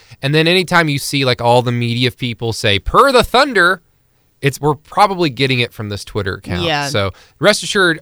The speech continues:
Speaker 1: anything that is important, you see it. So just because you don't follow it, don't, don't feel like you're missing out. But,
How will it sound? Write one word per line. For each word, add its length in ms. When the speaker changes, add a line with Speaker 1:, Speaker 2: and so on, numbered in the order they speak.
Speaker 1:
anything 420
that 160
is 140
important, 560
you 200
see 360
it. 160
So 240
just 220
because 180
you 40
don't 180
follow 340
it, 120
don't, 200
don't 180
feel 100
like 120
you're 100
missing 340
out. 260
But, 160